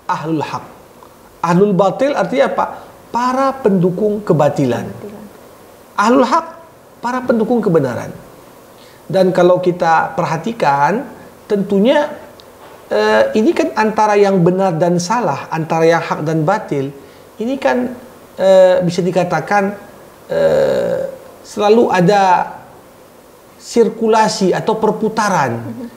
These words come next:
Speaker 1: Kadang yang benar itu berkuasa, kadang-kadang yang batil itu berkuasa.
Speaker 3: Mhm.
Speaker 1: Dan kalau kita mau jujur, terkadang perputaran antara yang benar dan batil ini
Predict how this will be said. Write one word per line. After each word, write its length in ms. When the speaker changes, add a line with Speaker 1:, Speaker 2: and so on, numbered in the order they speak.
Speaker 1:
Kadang 320
yang 320
benar 240
itu 180
berkuasa, 840
kadang-kadang 480
yang 240
batil 320
itu 160
berkuasa. 560
Speaker 3:
Mhm. 180
Speaker 1:
Dan 200
kalau 240
kita 320
mau 160
jujur, 640
terkadang 720
perputaran 800
antara 400
yang 160
benar 400
dan 320
batil 400
ini 400